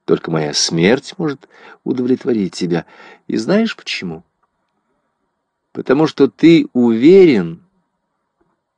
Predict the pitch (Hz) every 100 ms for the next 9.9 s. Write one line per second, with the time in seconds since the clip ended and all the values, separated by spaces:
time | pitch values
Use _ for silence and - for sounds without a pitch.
0 | _ - - - 98 107 143 139 95 92
1 | 87 90 - 131 196 196 175 151 135 -
2 | - 110 101 92 85 - 110 101 87 -
3 | 92 92 - 92 90 - 113 147 143 139
4 | 139 120 123 143 135 131 127 135 107 -
5 | - 160 - - - - - _ _ _
6 | _ _ _ _ _ _ _ _ _ _
7 | _ _ _ _ _ _ _ - 92 -
8 | 107 - - 110 95 117 - 107 104 101
9 | 98 - 104 - - 98 92 98 107